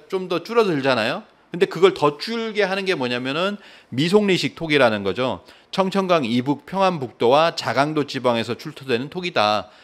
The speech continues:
그것까지 합쳐가지고 여기 보면 뭐라고 써 있냐면 작게 써 있는데요. 미송리식 토기 등의 분포 지역을 토대로 해서 고조선의 문화 범위를 짐작할 수 있다. 이렇게 써놨잖아요. 그러니까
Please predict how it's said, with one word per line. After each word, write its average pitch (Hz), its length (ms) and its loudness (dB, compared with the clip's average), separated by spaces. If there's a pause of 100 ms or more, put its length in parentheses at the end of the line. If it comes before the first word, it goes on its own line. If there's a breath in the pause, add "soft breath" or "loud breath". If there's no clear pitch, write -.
(280 soft breath)
그것까지 185 480 6
합쳐가지고 165 880 -2
여기 151 140 -2
보면 147 200 -4
뭐라고 143 280 4
써 151 100 -2
있냐면 135 200 -2
작게 147 240 -4
써 147 120 0
있는데요. 120 500 -2 (500 loud breath)
미송리식 196 580 4
토기 202 400 2
등의 175 240 6
분포 156 460 2
지역을 139 440 6
토대로 170 380 4
해서 147 480 6 (200 loud breath)
고조선의 160 720 6
문화 160 380 10
범위를 160 420 10
짐작할 175 520 8
수 147 120 2
있다. 113 420 2
이렇게 160 240 6
써놨잖아요. 123 760 -2 (120)
그러니까 170 300 -2